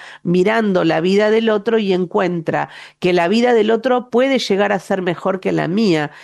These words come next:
Y entonces esto para un narcisista es tremendo, porque le genera una tensión que hace que, eh, se exacerbe esta, em, eh, inseguridad,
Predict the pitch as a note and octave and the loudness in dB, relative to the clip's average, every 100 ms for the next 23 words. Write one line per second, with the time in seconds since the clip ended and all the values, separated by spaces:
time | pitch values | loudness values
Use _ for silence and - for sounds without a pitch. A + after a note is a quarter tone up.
0 | - - - G3 G3 A3+ G#3+ - F3 C4 | -20 -6 -2 0 0 0 0 0 -2 -2
1 | B3 G#3 F#3+ F3 F#3 F#3+ F#3 F3+ G#3 G3 | -2 -4 -2 0 2 2 0 -4 -6 -6
2 | G3 F3 A3+ G#3 - F#3 F#3 A3 F3+ D#3 | -4 -4 -4 -4 -2 -2 0 0 0 0
3 | D3+ C#3 - - - - - F#3 - F3 | -2 -4 -12 -20 -20 -10 -4 -4 0 0
4 | E3+ - F3+ G#3+ A3 G3+ F3 F#3 E3+ - | 0 0 0 2 2 2 0 0 -2 -2
5 | F3 F3 - A#3 G#3 F3+ F#3 A3 - - | -2 -2 -2 2 2 2 -2 -4 -10 -20
6 | - _ - G3 F#3 G3+ - A3+ - F#3+ | -20 _ -4 -2 -2 -2 -4 -4 -2 0
7 | F#3+ F#3+ A3+ - _ F#3 - - F#3+ F#3 | 2 0 -4 -12 _ -2 -2 -2 -4 -4
8 | - E3+ - - C#4 G#3+ D#3+ D#3+ E3 - | -6 -6 -6 0 2 2 0 0 -2 -4
9 | F#3 F3 - - E3+ E3 - - - - | -2 -2 -4 -4 -4 -6 -12 -20 -6 -4
10 | D#3 D3+ D3+ C#3+ D3 G#2+ D#3 - _ _ | -2 0 0 -2 -2 -4 -8 -12 _ _
11 | - - _ G3 - G3+ F#3 - F3 E3 | -20 -20 _ -6 -2 0 0 0 -2 2
12 | D#3+ E3+ E3+ G3+ F#3 F3+ G3 | 2 2 2 0 0 -2 -2